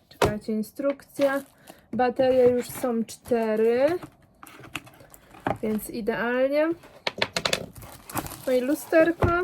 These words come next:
podstawka. O! Fajnie.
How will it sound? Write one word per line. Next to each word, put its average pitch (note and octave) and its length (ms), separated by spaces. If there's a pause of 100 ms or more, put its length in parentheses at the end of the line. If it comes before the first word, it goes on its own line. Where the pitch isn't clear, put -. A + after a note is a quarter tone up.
(540)
podstawka. C#4 840 (640)
O! F#4+ 140 (2250)
Fajnie. A3+ 300